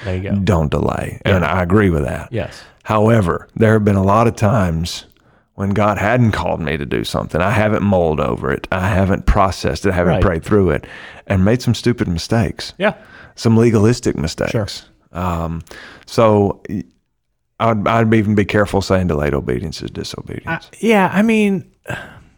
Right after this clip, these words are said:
Speaker 1: I don't know that it's a sign of immaturity necessarily. I mean, everyone processes differently.
Speaker 2: Mm-hmm.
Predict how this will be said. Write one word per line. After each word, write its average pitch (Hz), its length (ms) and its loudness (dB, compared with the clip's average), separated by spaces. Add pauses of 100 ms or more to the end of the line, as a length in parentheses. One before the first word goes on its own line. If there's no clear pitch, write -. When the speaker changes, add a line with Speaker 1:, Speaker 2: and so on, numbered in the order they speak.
(400)
Speaker 1:
I 202 80 2
don't 247 100 2
know 190 120 2
that 170 100 4
it's 143 160 -2
a 135 40 2
sign 143 260 2
of 113 100 2
immaturity 117 1200 0
necessarily. 95 880 -4 (240)
I 147 60 0
mean, 147 300 2
everyone 175 360 -2
processes 123 720 -4
differently. 160 760 -8
Speaker 2:
Mm-hmm. 78 320 -4